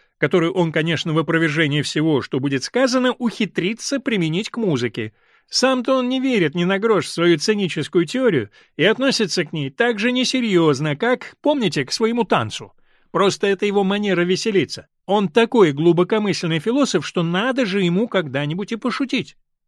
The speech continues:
«Но если О'Хей опять сцепится с Терренсом», зловещим тоном провозгласила Льют,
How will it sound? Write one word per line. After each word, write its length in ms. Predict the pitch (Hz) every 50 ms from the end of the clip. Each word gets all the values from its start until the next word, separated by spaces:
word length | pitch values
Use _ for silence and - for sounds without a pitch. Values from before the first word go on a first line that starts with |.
| _ _
«Но 320 | 143 156 180 185 190 190 185
если 500 | 175 170 190 190 175 - 208 190 185 185
О'Хей 440 | 165 - - 160 165 160 156 156 156
опять 340 | 147 143 143 165 165 147
сцепится 640 | - - - - 175 170 151 - 165 147 - - 170
с 140 | 147 - -
Терренсом», 640 | - 156 151 170 190 214 220 185 - - 190 151 143
зловещим 580 | 120 147 165 156 143 147 131 - - 160 151 -
тоном 320 | - 170 143 143 143 131
провозгласила 680 | - 156 147 139 131 131 139 147 147 - - 156 143 151
Льют, 340 | 147 139 135 156 - 156